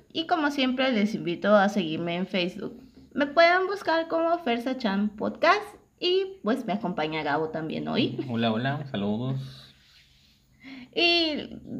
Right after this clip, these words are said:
Speaker 1: de, de, de verdad, de verdad les pedimos mil disculpas. Nos gustaría sacar podcast cada semana,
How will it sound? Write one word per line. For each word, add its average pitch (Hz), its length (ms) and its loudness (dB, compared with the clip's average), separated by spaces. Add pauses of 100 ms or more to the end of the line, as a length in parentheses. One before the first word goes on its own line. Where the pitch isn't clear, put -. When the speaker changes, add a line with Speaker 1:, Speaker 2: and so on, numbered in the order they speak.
(400)
Speaker 1:
de, 226 360 8
de, 196 320 4
de 196 200 0
verdad, 190 300 4
de 185 100 2
verdad 165 300 2
les 180 180 -2
pedimos 170 360 -4
mil 165 140 -4
disculpas. 170 600 -2
Nos 180 280 0
gustaría 170 380 -6
sacar - 340 -4
podcast - 440 -8
cada 180 220 -2
semana, - 600 0